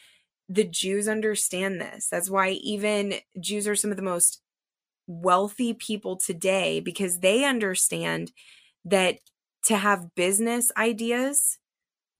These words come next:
and entrepreneur, um, understanding and knowledge and know-how and, uh,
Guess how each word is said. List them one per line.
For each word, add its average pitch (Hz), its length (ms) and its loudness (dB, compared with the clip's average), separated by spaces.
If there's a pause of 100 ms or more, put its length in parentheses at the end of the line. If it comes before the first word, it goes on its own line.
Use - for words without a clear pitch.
(120)
and 190 220 2
entrepreneur, 208 1120 0
um, 180 580 0 (1040)
understanding 208 1000 2
and 185 180 -4
knowledge 196 460 0
and 180 100 -6
know-how 202 680 0
and, 180 380 -4
uh, 170 460 -2